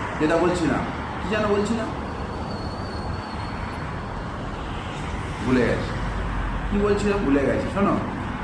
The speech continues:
আমি একটু বেরোচ্ছি, হ্যাঁ, আমি একটু বেরোচ্ছি,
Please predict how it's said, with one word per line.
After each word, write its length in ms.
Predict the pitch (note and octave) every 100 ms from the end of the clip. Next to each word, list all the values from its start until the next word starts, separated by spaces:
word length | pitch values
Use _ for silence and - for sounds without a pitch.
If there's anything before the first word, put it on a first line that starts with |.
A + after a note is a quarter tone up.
| - - - - -
আমি 120 | F3
একটু 120 | G3+
বেরোচ্ছি, 480 | F3+ G3 A3 - D#3 D#3
হ্যাঁ, 240 | B3+ G#3 - - - - - - - - - - - - - - -
আমি 120 | D#3
একটু 120 | F#3+ D3+
বেরোচ্ছি, 360 | D#3+ G3 F#3+